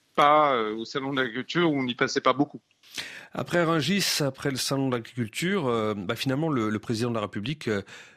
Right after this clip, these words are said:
Speaker 2: euh, fait ou refait sa première grande sortie médiatique depuis que la réforme des retraites est examinée au Parlement et contestée dans la rue, hein.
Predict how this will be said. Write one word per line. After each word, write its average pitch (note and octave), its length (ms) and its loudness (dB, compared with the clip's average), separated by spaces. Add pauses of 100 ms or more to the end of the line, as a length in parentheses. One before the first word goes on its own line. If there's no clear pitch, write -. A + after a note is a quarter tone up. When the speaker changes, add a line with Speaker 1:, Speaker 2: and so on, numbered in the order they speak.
(240)
Speaker 2:
euh, F2+ 180 -4
fait C#3+ 600 0
ou G2 80 -6
refait C3 500 -2
sa - 480 -4
première B2 460 -4
grande A2+ 200 -4
sortie - 480 -2
médiatique B2+ 600 0
depuis B2+ 240 -2
que - 80 -8
la G#2 80 0
réforme G#2+ 260 -4
des G#2+ 80 0
retraites - 280 -6
est A#2 40 0
examinée G#2+ 460 -4 (320)
au C#3+ 80 2
Parlement B2+ 460 -2
et C3+ 120 0
contestée - 580 -6
dans B2 140 -4
la A2 80 -4
rue, E2 220 -8
hein. E2+ 100 -16